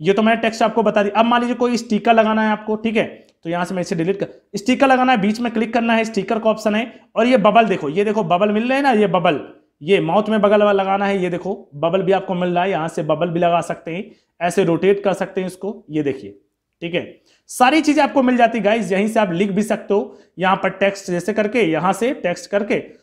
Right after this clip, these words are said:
जो भी लिखोगे, हाय, ठीक है, हाय कर दिया और यहाँ से आपने इसको यहाँ पर ले जाके इसका आपके कलर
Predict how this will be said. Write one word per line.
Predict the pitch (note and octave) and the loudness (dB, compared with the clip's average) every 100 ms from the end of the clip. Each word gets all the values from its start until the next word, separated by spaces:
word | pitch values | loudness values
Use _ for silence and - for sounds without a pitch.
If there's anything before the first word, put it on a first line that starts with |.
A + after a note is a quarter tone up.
| _ D3 | _ -2
जो | F3 | 2
भी | G3+ | 2
लिखोगे, | F#3+ F#3 D#3+ B2+ - _ _ _ _ _ _ _ _ _ _ _ _ _ _ _ _ - | 2 0 -2 -4 -12 _ _ _ _ _ _ _ _ _ _ _ _ _ _ _ _ 2
हाय, | D3 C3 - _ _ - | 2 2 -4 _ _ -10
ठीक | G#3 | -2
है, | G#3 | -2
हाय | - D#3 | 0 0
कर | G3+ G#3+ | 2 0
दिया | A3 B3 G#3+ | 2 4 4
और | F3+ | 2
यहाँ | E3 D#3+ | 0 -2
से | F3 A#3+ | -2 -2
आपने | G3 - G3 F#3+ | -2 -2 -6 -6
इसको | - B3+ E4+ - _ _ _ _ _ _ _ _ _ D#3 | -6 -6 -6 -12 _ _ _ _ _ _ _ _ _ -8
यहाँ | D3 D3+ | -4 -2
पर | E3+ | 0
ले | E3 | 0
जाके | F3+ F#3 C#4 G4 - _ _ _ - | 0 -2 -4 -10 -14 _ _ _ -16
इसका | - G#3 | 0 2
आपके | F3+ F3+ A#3+ | 2 -2 -8
कलर | A#3 G3 F3+ | -4 0 2